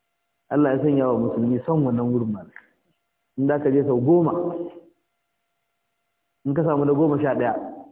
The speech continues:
in wani kanin ka ya ce, "Ɗan ɗaga min kafa ban je," sai ka ji kamar, "Anya za ka iya?"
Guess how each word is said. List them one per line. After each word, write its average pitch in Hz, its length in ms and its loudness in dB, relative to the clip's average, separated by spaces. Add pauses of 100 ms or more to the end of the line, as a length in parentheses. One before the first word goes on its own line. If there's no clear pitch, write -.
(400)
in 147 80 0
wani 160 200 2
kanin 165 280 2
ka 151 80 2
ya 143 80 2
ce, 143 160 2
"Ɗan 156 160 -2
ɗaga 147 240 0
min 147 80 0
kafa 139 240 0
ban 123 200 0
je," 127 120 -2
sai 143 100 0
ka 147 140 0
ji 151 100 0
kamar, 127 300 -2 (180)
"Anya 170 240 0
za 156 120 0
ka - 100 -6
iya?" 156 240 0